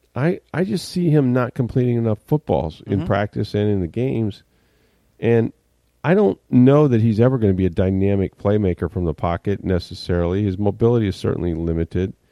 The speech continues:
Speaker 1: He's tried to make himself a better athlete. You know, to me, and it's way, the way too early judgment is
Speaker 2: Mm-hmm.
Speaker 1: that, yeah, okay. He, I mean, if he keeps working, maybe he could, he's gonna get a chance to start somewhere, or,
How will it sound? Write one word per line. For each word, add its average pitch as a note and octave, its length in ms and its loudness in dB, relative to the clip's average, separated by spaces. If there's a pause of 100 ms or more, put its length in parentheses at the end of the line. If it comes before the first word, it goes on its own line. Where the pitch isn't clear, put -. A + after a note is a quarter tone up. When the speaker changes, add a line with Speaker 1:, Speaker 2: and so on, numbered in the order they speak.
(400)
Speaker 1:
He's G#2+ 140 -4
tried B2 260 0
to B2 60 -2
make A2 140 -2
himself F#2 360 -2
a G2 60 -10
better E2 300 -2
athlete. D#2+ 600 -6 (1300)
You A#2 100 0
know, B2 100 6
to - 180 0
me, C3+ 480 4
and A#2+ 120 0
it's G#2+ 180 -2
way, A2+ 360 2
the G#2+ 140 -2
way G#2 320 2
too A#2+ 200 -2
early A2 240 2
judgment A#2 500 0
is A2 220 -2
Speaker 2:
Mm-hmm. - 80 -8
Speaker 1:
that, G#2 260 0 (180)
yeah, D#3 320 -2 (220)
okay. C#3 380 -6 (260)
He, C3 260 -2
I C#3 60 0
mean, D3 220 2
if C3 80 0
he C3 60 -4
keeps E3 260 0
working, C#3 400 2
maybe B2+ 280 0
he B2+ 80 -4
could, A#2 260 -6
he's B2 260 0
gonna C3 180 2
get B2+ 100 -2
a A#2 40 -2
chance A#2+ 300 -2
to A2 80 -8
start G#2+ 280 0
somewhere, A2 320 0
or, A2+ 540 2